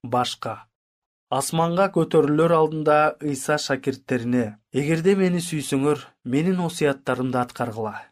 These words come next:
Мен Атамдан өтүнүп сурайм. Атам силерге башка сороотуучуну, чындык рухун берет.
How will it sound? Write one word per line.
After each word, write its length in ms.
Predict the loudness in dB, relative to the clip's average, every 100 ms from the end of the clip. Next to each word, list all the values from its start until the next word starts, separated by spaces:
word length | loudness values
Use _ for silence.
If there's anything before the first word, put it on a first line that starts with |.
| _ -2
Мен 160 | 0
Атамдан 560 | 2 0 -2 0 0 -2
өтүнүп 320 | -2 -6 -8
сурайм. 400 | -4 -2 -2 -4 -14 _ _ -12
Атам 420 | -10 -6 -4 -4
силерге 540 | -2 -2 0 0 -2 -4
башка 420 | -6 -4 -4 -6 -8
сороотуучуну, 920 | -6 -4 -4 -6 -10 -8 -6 -6 -8
чындык 500 | -8 -6 -4 -6 -8
рухун 300 | -10 -8 -8
берет. 340 | -8 -10 -12